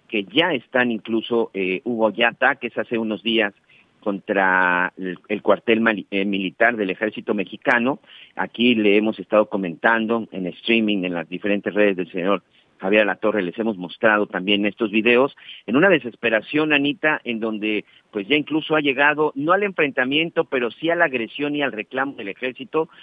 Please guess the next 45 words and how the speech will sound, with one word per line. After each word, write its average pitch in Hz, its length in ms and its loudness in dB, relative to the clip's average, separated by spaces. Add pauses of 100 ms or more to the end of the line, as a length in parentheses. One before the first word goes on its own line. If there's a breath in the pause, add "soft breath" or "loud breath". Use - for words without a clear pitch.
(160 soft breath)
de 117 140 -4
por - 240 -2
qué 151 140 -2
no 139 140 2
actúan 143 540 0
y 110 120 -8
por 110 260 -4
qué 131 140 0
no 120 100 0
hacen 113 280 -4
nada. 98 360 0
Y, 110 640 -4 (220)
y 127 100 0
me 107 140 2
sumo 160 360 2
a 120 120 2
esa 147 180 2
pregunta, 113 640 0
¿eh? 151 160 0 (640)
Si 104 120 -2
hay 151 140 2
un 180 140 -2
cuartel 135 520 -2
militar 120 540 -2
en 98 100 -4
la 85 120 -8
zona 135 280 -4
de 101 160 -4
Aguililla, 101 680 -4 (400 loud breath)
¿por 110 220 -2
qué 147 180 0
se 131 100 -4
encuentra 120 480 -2
la, 92 140 0 (100)
la 95 200 -4
situación 120 640 -2 (380 soft breath)
tan, 98 280 -2 (100)
tan 92 180 -2
candente 113 560 0
y 123 60 0
sobre 101 240 -2
todo 135 260 2
por 104 360 -4
qué, 170 280 -2 (480 soft breath)
eh, 110 120 -14